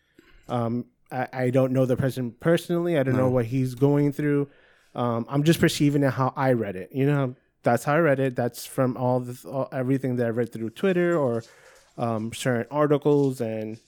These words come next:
Speaker 1: everything else. I know that, um, I did speak to, um,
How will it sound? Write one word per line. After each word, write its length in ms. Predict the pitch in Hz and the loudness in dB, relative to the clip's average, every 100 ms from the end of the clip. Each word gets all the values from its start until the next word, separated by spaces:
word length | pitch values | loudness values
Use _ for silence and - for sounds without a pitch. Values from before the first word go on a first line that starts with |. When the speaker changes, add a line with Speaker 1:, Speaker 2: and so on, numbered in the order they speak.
| _ _ _ - | _ _ _ -2
Speaker 1:
everything 440 | 131 131 127 123 | 2 2 0 0
else. 320 | 151 139 131 | 2 0 0
I 100 | 135 | -2
know 380 | 131 139 135 131 | 0 2 2 0
that, 240 | 120 123 117 | -2 -4 -4
um, 220 | 113 113 | -6 -4
I 100 | 123 | -4
did 340 | 120 139 135 | 0 2 2
speak 280 | - 139 131 | -2 -8 -8
to, 720 | - 139 127 123 123 117 110 113 _ _ _ _ _ | -6 -4 -2 -2 -2 -4 -8 -12 _ _ _ _ _
um, 720 | 143 113 104 104 101 101 101 | -10 -8 -6 -8 -8 -12 -16